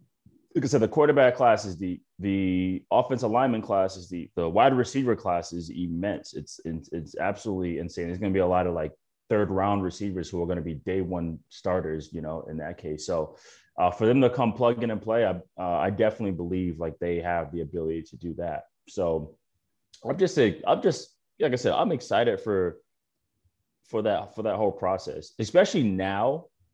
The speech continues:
you know, it's, it, the game has changed where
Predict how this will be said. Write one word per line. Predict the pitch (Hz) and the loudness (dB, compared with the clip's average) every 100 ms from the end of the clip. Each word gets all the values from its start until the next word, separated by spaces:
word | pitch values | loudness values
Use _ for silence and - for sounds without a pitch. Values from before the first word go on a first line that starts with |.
| _ _ _ _ _ _ _ _ 104 | _ _ _ _ _ _ _ _ -6
you | |
know, | 98 90 87 90 | -4 0 0 0
it's, | 104 101 - - | 0 -4 -6 -8
it, | - 123 - | 2 2 4
the | 120 | 0
game | 101 127 143 | 4 2 2
has | 123 92 | 0 -2
changed | - - 110 113 107 104 92 | -12 -10 -6 -2 -2 -4 -6
where | 92 92 90 90 85 | 0 2 2 0 -4